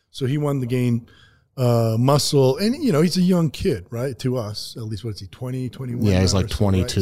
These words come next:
Speaker 1: So
Speaker 2: yeah.
Speaker 1: to, to me, that, obviously, that's a kid that's less than half my age. So,
Speaker 2: <laughs>
Speaker 1: um,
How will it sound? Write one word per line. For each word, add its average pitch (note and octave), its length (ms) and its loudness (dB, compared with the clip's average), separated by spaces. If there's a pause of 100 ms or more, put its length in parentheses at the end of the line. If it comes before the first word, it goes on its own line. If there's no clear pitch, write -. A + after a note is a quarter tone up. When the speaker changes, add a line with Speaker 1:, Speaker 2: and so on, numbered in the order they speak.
Speaker 1:
So F2+ 140 0
Speaker 2:
yeah. D#2+ 240 -2 (200)
Speaker 1:
to, B2+ 80 -6 (140)
to C#3+ 100 -2
me, D#3 180 0
that, A#2 220 -2
obviously, A2 440 -6
that's G2 200 -10
a G2 40 -16
kid G#2+ 260 -8
that's F#2+ 240 -12 (420)
less F#2+ 220 -14
than F#2+ 120 -12
half G#2 280 -12
my F#2 100 -10
age. F#2+ 400 -10
So, - 180 -14 (340)
Speaker 2:
<laughs> - 340 -4
Speaker 1:
um, A#2+ 500 0